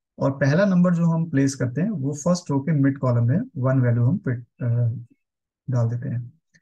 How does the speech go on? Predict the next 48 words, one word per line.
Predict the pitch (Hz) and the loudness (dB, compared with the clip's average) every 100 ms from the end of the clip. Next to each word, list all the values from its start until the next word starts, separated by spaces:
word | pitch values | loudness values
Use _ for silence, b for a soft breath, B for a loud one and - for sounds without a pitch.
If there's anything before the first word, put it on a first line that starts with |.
| b _ | b _
इसके | - - 208 | -6 -4 0
बाद | 202 | 2
आपको | 185 185 | 2 0
क्या | 160 | -2
करना | 135 135 | 0 2
है | 147 | 2
कि | 190 | 0
current | 180 151 165 202 185 | 0 0 2 0 0
row | 147 151 | -2 0
में | 160 175 190 196 - | 2 2 2 -2 -4
जहां | 127 135 | -2 0
पे | 147 | 0
भी | 160 143 | 0 0
आप | 123 123 | 0 -2
हैं | 214 - | -6 -6
उससे | 139 143 190 | -8 -4 0
आपको | 156 131 - 180 - | 0 0 -4 -6 -4
एक | 160 180 196 - _ _ _ _ _ _ - | 0 0 -2 -8 _ _ _ _ _ _ 0
कॉलम | 135 165 143 | 2 4 2
आगे | 135 | 2
जाना | 156 160 | 0 0
है | 170 | 2
और | 170 | 2
एक | 151 143 | 0 -2
रो | 147 | -2
पीछे | 143 120 117 | -2 -2 -2
जाना | 113 120 | -2 -2
है। | 117 | -2
For | 139 | -2
example, | 139 131 131 135 170 190 _ _ - | -2 0 0 0 0 -2 _ _ -4
अभी | 135 151 | 0 2
आपके | 147 - | 0 -2
पास | 143 160 208 - 196 | -4 -4 -4 -8 -6
जो | 127 123 | -4 -2
current | 131 143 147 | 0 0 0
row | 139 135 | 0 2
number | 131 123 131 | 2 2 0
है | 240 - _ _ _ _ | -4 -10 _ _ _ _
वो | 127 131 | -2 0
है | 135 135 | 2 0
ज़ीरो | 120 117 117 175 277 - - | -2 0 0 0 -4 -12 -10
और | 139 | -6
current | 135 135 151 151 | -2 0 0 0
column | 127 127 | 0 0
number | 127 120 117 | 2 2 2
है | 123 143 | 0 -2
आपके | 123 127 | -4 -6
पास | 123 202 - - | -4 -4 -4 -12